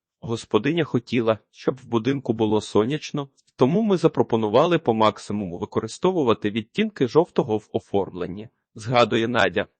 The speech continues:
«Наші ідеї були узгоджені з першого разу, і ми воплотили їх без змін». Планування. Невелика прихожа, з якої відразу можна потрапити в гардеробну, веде в більш просторий зал. Він також виконує роль бібліотеки.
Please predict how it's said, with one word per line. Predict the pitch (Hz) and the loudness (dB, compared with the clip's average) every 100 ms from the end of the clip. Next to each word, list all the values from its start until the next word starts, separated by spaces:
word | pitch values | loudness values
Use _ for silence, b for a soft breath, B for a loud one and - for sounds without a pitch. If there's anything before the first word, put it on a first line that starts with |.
| - | -2
«Наші | 117 123 117 127 | -2 0 -4 -4
ідеї | 127 131 123 113 | 0 0 0 0
були | 110 107 110 | 0 -2 -4
узгоджені | 110 101 127 170 190 180 | -6 -2 0 0 -4 -6
з | 143 - | -6 0
першого | 113 107 - 110 104 | 2 2 -2 -4 -2
разу, | 117 139 117 113 | 0 -2 -4 -4
і | 117 | -2
ми | 107 | 0
воплотили | 107 104 101 - 110 107 | -2 -2 -4 -4 -4 -4
їх | 107 107 | -4 -6
без | 110 107 | -2 -4
змін». | 107 104 98 82 - _ | -4 -8 -6 -8 -16 _
Планування. | - 127 131 120 110 107 107 110 _ - | 0 2 4 4 2 2 -2 -6 _ -4
Невелика | 120 131 135 135 123 | -2 0 -2 0 -2
прихожа, | - 113 - 160 156 123 | -2 -6 0 0 0 -4
з | - | -2
якої | 107 - 175 135 | -2 0 -2 0
відразу | 120 113 117 110 107 | -2 0 0 2 -2
можна | 104 110 110 | -2 -2 -4
потрапити | - 107 120 160 185 - 117 | -4 -4 -2 -2 -4 -4 -4
в | |
гардеробну, | 107 107 101 104 123 139 120 101 _ _ | -2 -4 -2 -2 -4 -6 -8 -10 _ _
веде | 110 107 117 | -2 2 2
в | 104 - | 0 -2
більш | 123 - | -8 -8
просторий | - 123 - 185 185 117 | -6 -6 -4 -4 0 -2
зал. | 107 101 110 107 | 0 0 0 -2
Він | 117 110 | -8 -4
також | 190 - 127 113 | -4 -2 -4 -4
виконує | 113 - 113 110 104 | -6 -2 -2 -2 -4
роль | 101 123 127 | -4 -6 -4
бібліотеки. | 117 113 104 101 104 110 87 | -4 -2 -4 -2 -6 -6 -8